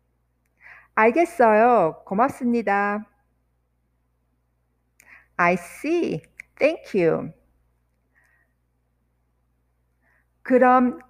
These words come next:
영화관에 가요. Then let's go to the theater. 에 means in, at, on, or to. It's a location particle.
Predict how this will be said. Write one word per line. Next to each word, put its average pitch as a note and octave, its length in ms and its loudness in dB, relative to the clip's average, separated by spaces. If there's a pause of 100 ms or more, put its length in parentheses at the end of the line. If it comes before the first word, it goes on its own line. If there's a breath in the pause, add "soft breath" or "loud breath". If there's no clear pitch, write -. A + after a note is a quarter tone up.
영화관에 B3+ 580 0
가요. D#3+ 600 -2 (1040 soft breath)
Then G#3 360 2 (120)
let's C4+ 320 0
go C4 140 4
to B3+ 180 -8
the A3 140 -2
theater. G3+ 680 -4 (2500)
에 G#3 560 0 (720)
means F3 500 -8 (100)
in, G#3+ 420 -2 (720)
at, - 680 -4 (380)
on, F3 500 2 (400)
or F3 200 -2
to. G3 600 -6 (420 soft breath)
It's F#3 120 -4
a F#3 100 2
location G#3+ 640 -2
particle. D#3+ 680 -6